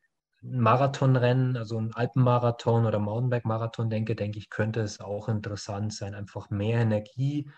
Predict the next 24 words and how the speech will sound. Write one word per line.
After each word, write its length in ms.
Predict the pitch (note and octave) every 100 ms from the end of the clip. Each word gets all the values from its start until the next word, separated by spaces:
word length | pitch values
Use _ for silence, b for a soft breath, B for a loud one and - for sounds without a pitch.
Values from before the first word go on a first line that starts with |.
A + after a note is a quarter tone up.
| B
sozusagen 360 | - G#2+ A#2 A2+
dabei 340 | G#2 A2 B2
zu 220 | C3 A#2+
haben 280 | B2 B2 B2+ B B B
und 160 | A2+ A2
nicht 220 | A#2 -
zwingend 340 | B2 A2+ A2+
angewiesen 580 | A2 A2 A2 G#2 A2 G#2+
zu 140 | -
sein 320 | G#2 G#2 G#2 G#2+
auf 160 | -
eine 80 | G2+
Verpflegung 540 | F#2+ G2 G#2 G2+ G#2+
von 180 | G#2 G#2+
draußen, 520 | F#2 F2+ F#2 F#2 -
was 220 | G2 G2+ -
ja 160 | G#2
oft 240 | A#2 - -
ein 80 |
Thema 400 | G#2+ G#2+ A2+ A2+
ist 260 | G#2+ A2 - -
bei 120 | G2+
Rennen 360 | G#2 A2 A2
wie 300 | G2+ G2+ G2+